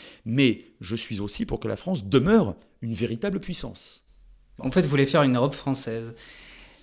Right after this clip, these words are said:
Speaker 1: Et ça,
Speaker 2: Et
Speaker 1: je sais que ça marche pas.
Speaker 2: Et
Speaker 1: Et je,
Speaker 2: voilà.
Speaker 1: je sais que ça ne marche pas.
Speaker 2: C'est tout le problème.
Speaker 1: Et je sais que ça ne marche
Speaker 2: Et
Speaker 1: pas,
Speaker 2: je
Speaker 1: et les autres ne, ne l'accepteront
Speaker 2: Et
Speaker 1: pas.
Speaker 2: voilà. Donc, on, c'est une impasse, selon moi. Et c'est, je me permets peut-être de conclure là-dessus,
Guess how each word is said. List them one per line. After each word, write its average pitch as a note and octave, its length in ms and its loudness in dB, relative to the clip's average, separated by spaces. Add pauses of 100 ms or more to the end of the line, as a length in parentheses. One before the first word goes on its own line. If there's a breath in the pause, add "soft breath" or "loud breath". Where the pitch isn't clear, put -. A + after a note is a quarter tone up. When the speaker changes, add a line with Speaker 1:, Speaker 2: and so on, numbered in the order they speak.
(220 loud breath)
Speaker 1:
Et - 60 0
ça, B2+ 100 6
Speaker 2:
Et C3+ 40 6
Speaker 1:
je C3 60 8
sais C3 160 6
que - 60 -2
ça - 80 2
marche - 180 0
pas. D#2+ 220 -8
Speaker 2:
Et - 20 6
Speaker 1:
Et B2 40 8
je, A#2+ 80 8
Speaker 2:
voilà. B2 140 8
Speaker 1:
je D3 60 8
sais D3+ 140 8
que D#3 60 2
ça C#3 60 4
ne A#2 40 6
marche - 180 0
pas. G2 140 -4
Speaker 2:
C'est - 180 -12
tout D3 100 -6
le C3+ 60 -4
problème. G#2 400 -10
Speaker 1:
Et C3+ 80 6
je A#2+ 80 6
sais A#2 160 4
que - 60 0
ça B2 80 4
ne A2+ 40 8
marche A2 140 2
Speaker 2:
Et - 20 -2
Speaker 1:
pas, E3 120 6
Speaker 2:
je - 40 6
Speaker 1:
et B2 60 6
les G#2 140 4
autres C#3+ 160 4
ne, A#2 60 8
ne A2 120 6
l'accepteront A#2 460 2
Speaker 2:
Et B2 80 -2
Speaker 1:
pas. A#2 100 -4
Speaker 2:
voilà. F2 300 -4 (100)
Donc, A#2+ 320 -8
on, A2 120 -8
c'est B2 280 -8
une B2 80 -2
impasse, A2+ 340 -8
selon C3 320 -2
moi. - 280 -10
Et B2+ 140 -4
c'est, - 200 -6
je C3+ 180 -2
me C#3+ 80 2
permets C#3+ 240 4
peut-être C#3+ 180 0
de D#3 60 0
conclure E3 440 2
là-dessus, F#3 440 2